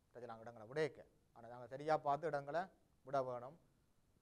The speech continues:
அதுக்கேற்ற மாதிரி நாங்கள் இடங்களை ஒதுக்கலாம். தச்சு ஒன்று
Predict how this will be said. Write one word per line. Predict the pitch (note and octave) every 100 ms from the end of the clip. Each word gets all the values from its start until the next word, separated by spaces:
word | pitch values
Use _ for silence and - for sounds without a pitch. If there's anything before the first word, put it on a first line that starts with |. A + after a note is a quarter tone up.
| _ _ _ _
அதுக்கேற்ற | C3 C3 C#3 C#3
மாதிரி | C#3+ C#3+
நாங்கள் | C#3
இடங்களை | B2+ C3 B2+
ஒதுக்கலாம். | A#2+ A#2+ A#2+ D#3 - _ _ - _ -
தச்சு | C#3+ F3+
ஒன்று | F3